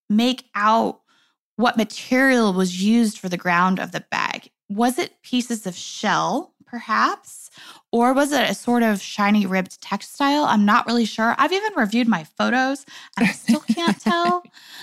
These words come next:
Speaker 1: Um, so maybe we'll get to the bottom of this when, when you chat with Catherine on an upcoming episode. But down the center of the bag is the phrase Masicho replicated five times, outlined in red sequins.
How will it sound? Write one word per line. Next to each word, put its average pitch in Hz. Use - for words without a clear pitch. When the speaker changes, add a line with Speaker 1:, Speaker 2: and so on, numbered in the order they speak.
Speaker 1:
Um, 254
so 269
maybe 294
we'll 339
get 277
to 294
the 240
bottom 208
of 208
this 226
when, 202
when 196
you 190
chat 185
with -
Catherine 202
on 175
an 175
upcoming 185
episode. 185
But 175
down 277
the 294
center 302
of 302
the 254
bag 175
is 185
the 196
phrase 185
Masicho 180
replicated 196
five 190
times, 170
outlined 175
in 175
red 165
sequins. 175